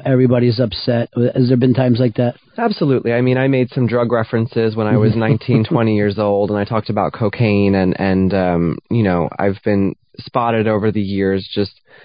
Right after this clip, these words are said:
Speaker 2: um, by people and it, in the skating world especially, and it would go all over the,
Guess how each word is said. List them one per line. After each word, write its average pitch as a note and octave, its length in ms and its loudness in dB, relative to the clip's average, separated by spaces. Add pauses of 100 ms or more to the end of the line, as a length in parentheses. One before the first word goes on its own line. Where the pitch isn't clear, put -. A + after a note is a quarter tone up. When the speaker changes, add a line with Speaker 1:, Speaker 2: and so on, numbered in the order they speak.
(200)
Speaker 2:
um, G2+ 460 -2 (160)
by A2+ 180 0
people G#2+ 520 -2
and G2 120 0
it, - 100 -4 (280)
in C3 180 2
the A#2+ 60 2
skating G#2+ 360 0
world G2 180 0
especially, G2+ 460 -4
and G2 80 0
it E2 80 -4
would G2 120 -2
go G2+ 340 0 (360)
all B2 220 0
over G#2+ 240 0
the, G2 480 -2